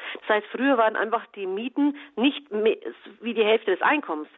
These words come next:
sondern man konnte das wirklich noch steuern, man konnte noch was weglegen, man konnte noch klassisch sparen, man konnte auch als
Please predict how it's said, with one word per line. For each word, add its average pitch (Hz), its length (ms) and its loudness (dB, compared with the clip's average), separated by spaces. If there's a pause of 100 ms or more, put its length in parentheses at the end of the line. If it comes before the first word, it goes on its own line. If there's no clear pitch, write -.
(220)
sondern 214 180 2
man 202 140 0
konnte 233 240 0
das 185 160 -8
wirklich 240 280 -2
noch 247 300 0
steuern, 208 540 0
man 180 120 -2
konnte 208 280 -2
noch 196 160 -2
was 185 160 -4
weglegen, 180 440 0
man 175 140 0
konnte 202 240 0
noch 190 200 -2
klassisch 202 440 -4
sparen, 202 400 -2 (380)
man 180 80 -4
konnte 220 240 0
auch - 40 2
als 151 140 0